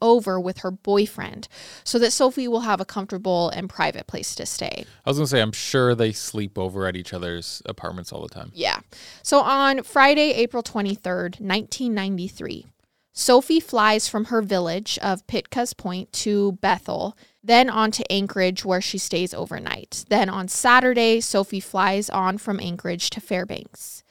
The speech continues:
Speaker 1: And after she arrives back at U A F for the weekend, Sophie visits with her friend Joanne Sundown,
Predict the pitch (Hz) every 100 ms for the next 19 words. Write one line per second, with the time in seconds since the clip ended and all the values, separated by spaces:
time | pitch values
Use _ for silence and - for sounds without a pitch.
0 | _ _ _ - 240 269 - 311 320 311
1 | 254 202 202 214 233 208 190 233 220 202
2 | 208 196 185 190 - 196 185 180 - 180
3 | 180 180 - - 220 220 - 233 226 220
4 | 220 190 208 - 226 - 240 - 185 175
5 | 175 180 - 190 190 185 185 202 214 -
6 | 185 175 170 139 - 208